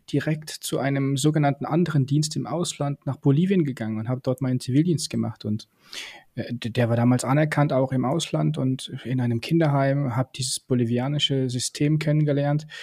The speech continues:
und habe mich dann schon gefragt, wie funktionieren eigentlich so Zusammenhänge, wie funktionieren eigentlich Systeme und unter anderem auch, wie entsteht eigentlich Recht,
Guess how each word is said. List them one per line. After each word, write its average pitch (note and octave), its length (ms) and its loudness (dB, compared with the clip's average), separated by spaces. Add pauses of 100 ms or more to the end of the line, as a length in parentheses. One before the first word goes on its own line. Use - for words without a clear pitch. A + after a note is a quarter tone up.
(300)
und C#3+ 220 0
habe C#3 180 0
mich D3 80 0
dann D3 400 -2
schon F3 220 0
gefragt, D3+ 400 0 (160)
wie C#3+ 140 0
funktionieren C#3 500 -2
eigentlich C3+ 340 -2
so B2+ 140 -8
Zusammenhänge, A#2+ 720 0
wie A#2+ 80 0
funktionieren C3 540 -2
eigentlich B2+ 280 -2
Systeme C#3+ 560 0 (440)
und F#3 160 4
unter D#3 240 4
anderem C#3 260 2
auch, C#3 240 -4
wie C#3 80 0
entsteht D3 320 0
eigentlich B2+ 340 0
Recht, D3+ 380 0